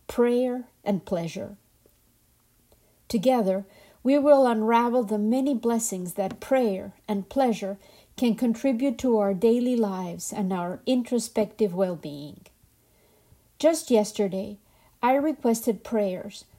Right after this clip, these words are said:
from my friends for a couple of intentions that I have released into the ether. There are two intensely desired and hoped for outcomes that I have been patiently working towards for decades,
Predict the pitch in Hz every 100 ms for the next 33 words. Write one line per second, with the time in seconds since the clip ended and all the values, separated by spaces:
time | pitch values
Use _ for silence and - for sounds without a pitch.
0 | _ _ - 233 240 208 190 - 185 175
1 | 160 190 - - _ _ _ - _ _
2 | _ - 233 226 233 254 254 247 220 208
3 | - 240 220 208 190 208 196 196 202 208
4 | 185 208 208 262 - - - - 233 202
5 | 220 185 165 160 160 156 175 _ _ _
6 | _ _ _ _ - 254 277 269 262 -
7 | 302 311 262 226 240 262 233 277 233 220
8 | 185 196 214 220 208 190 170 233 233 -
9 | - 247 214 220 - 220 208 - 185 185
10 | 190 - - - _ 233 233 233 233 202
11 | 220 208 - 240 254 - 269 247 262 233
12 | 208 214 208 233 208 220 190 185 185 -
13 | - 190 156 202 185 185 170 - -